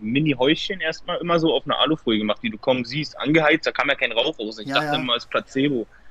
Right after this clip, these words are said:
Speaker 1: Da hab ich mir mal richtig dicke Knockout-Haufen reingelegt und bin immer direkt weggescheuert. K O gegangen.
Speaker 2: Hammer.
Speaker 1: Und dann hab ich irgendwann, irgendwann hab ich dann so, so kleine Teelöffel genommen und mir immer gleich so einen kleinen Haufen drauf gemacht, Alter. Und dann lag ich erstmal am Zittern in meiner Bettdecke,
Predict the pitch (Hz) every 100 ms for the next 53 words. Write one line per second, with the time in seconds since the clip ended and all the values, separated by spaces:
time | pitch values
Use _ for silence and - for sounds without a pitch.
0 | - 101 123 135 139 143 180 156 - 147
1 | 143 139 180 160 139 127 127 117 120 131
2 | 143 131 123 135 127 127 120 - - -
3 | - 113 98 98 - - - - - -
4 | - 113 104 120 104 95 98 - - -
5 | - - - - - - - - 131 147
6 | 143 165 156 156 165 185 185 180 180 165
7 | 202 196 185 170 175 170 165 156 147 139
8 | - 135 143 143 82 117 147 151 160 156
9 | 147 151 147 147 117 120 135 123 123 -
10 | 127 - 110 113 143 139 98 101 - 107
11 | 98 - 101 104 98 98 104 104 123 113
12 | 110 - 110 107 - 131 127 113 110 110
13 | 120 - 110 104 98